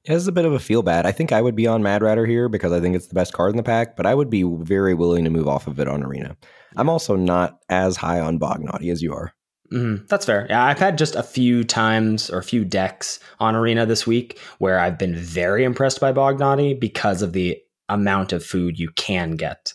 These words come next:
Speaker 2: But yeah, I, I, I, I don't begrudge you your opinion on that card. So m-, with a Mad Ratter in our pack, we move on to pack one, pick two.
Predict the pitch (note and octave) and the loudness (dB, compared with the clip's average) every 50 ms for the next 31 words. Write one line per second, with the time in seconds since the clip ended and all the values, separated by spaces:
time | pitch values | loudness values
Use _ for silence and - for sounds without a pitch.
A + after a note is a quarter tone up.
0 | - _ _ - E2+ - - - F2 D2+ E2+ - - C#3+ C#3 A#2+ B2+ C#3 B2+ - | -14 _ _ -4 -4 -4 -6 -10 -12 -12 -12 -8 -4 -2 0 2 2 0 0 0
1 | - C#3 C#3 - - D3+ C#3+ C#3 B2+ C3 - - - - - - _ - E3+ D#3 | 0 0 0 0 2 2 2 2 0 -2 -8 -14 -20 -20 -20 -20 _ -2 -2 0
2 | D3+ D3 C#3 C#3 B2 - - - - D#3 D3 C3 C#3+ C#3 B2+ B2 G#2+ A#2+ A#2 G#2+ | 0 -2 -4 -6 -6 -6 -12 -6 -4 -4 -2 0 2 2 2 2 0 0 0 2
3 | G#2 G#2+ G#2 G2+ G2 - G#2+ G2 F#2 F2+ F2+ F2+ F2 F2 E2+ - - F2+ F2 A#2 | 2 2 0 0 -2 -2 -6 -4 -4 -4 -4 -4 -4 -6 -8 -6 -8 -8 -8 -8
4 | - - _ - - - - _ _ - D3 D3+ E3+ F3 - _ _ D#3 E3 E3 | -12 -16 _ -20 -20 -20 -20 _ _ 0 0 0 0 -2 -6 _ _ -2 0 2
5 | D#3+ D3 D3 E3 F3 F#3 F3+ E3+ E3 D#3+ D#3 D#3 C#3 C#3 C3+ B2+ - C#3 C3 B2+ | 2 0 0 2 2 4 4 4 4 4 4 2 2 2 2 2 2 2 0 0
6 | C3 B2+ B2+ A#2+ B2 A#2+ A#2+ A#2+ A#2+ - - - A#2 G#2 - - - - C3 B2+ | 0 0 0 0 0 0 0 -2 -2 -6 -6 -6 -4 -4 -4 -6 -4 -4 -4 -2
7 | - B2+ B2 A#2 A#2 - - - C3+ B2+ - - - - - E3 F3 F#3+ G3 G3+ | -2 -2 -2 -2 -4 -6 -8 -10 -10 -10 -10 -10 -8 -2 0 0 2 2 0 -2
8 | G3+ | -4